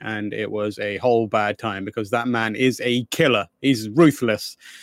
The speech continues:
Um, so I was like, "I gotta take a break from this game. I need to really ass-, reassess whether I wanna recommit my life to this."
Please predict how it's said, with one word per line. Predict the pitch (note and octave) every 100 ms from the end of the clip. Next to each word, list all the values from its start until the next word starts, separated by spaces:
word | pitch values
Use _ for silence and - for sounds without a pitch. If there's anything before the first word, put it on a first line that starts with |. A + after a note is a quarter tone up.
| - -
Um, | A2+ A2 G#2+ G#2+ -
so | -
I | G#2+
was | A2+
like, | A2 A#2
"I |
gotta | B2 A#2+
take | - A2
a |
break | G2+ A2 A2
from | A2+
this | G#2 G#2+
game. | A2 G#2 G#2 G#2
I | A2
need | A2 G#2
to | A2+
really | A2 A2 G#2
ass-, | -
reassess | A2+ A2+ G2+ - G#2+ -
whether | G#2+ G2+
I |
wanna | G2+ G2+ G2+
recommit | G2 G#2+ G#2 A2+ G#2+
my | A2 G2+
life | G#2 G#2+
to | G#2+
this." | G2 -